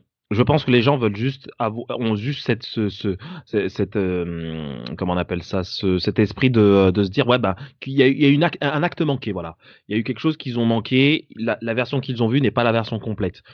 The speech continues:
Euh, il y avait, il y avait des scènes, en plus, même dans les bandes annonces, où il y avait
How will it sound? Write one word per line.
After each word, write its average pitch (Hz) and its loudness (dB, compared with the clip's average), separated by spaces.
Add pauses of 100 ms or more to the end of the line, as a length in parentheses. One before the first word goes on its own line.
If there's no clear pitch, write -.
(280)
Euh, 92 -2
il 98 -2
y 101 -2
avait, 110 4
il 104 2
y 101 2
avait 104 2
des 107 2
scènes, 127 2
en 95 -2
plus, 110 -2
même 113 0
dans 107 2
les 104 2
bandes 107 0
annonces, 117 0
où 98 -4
il 92 -6
y 92 -4
avait 98 -4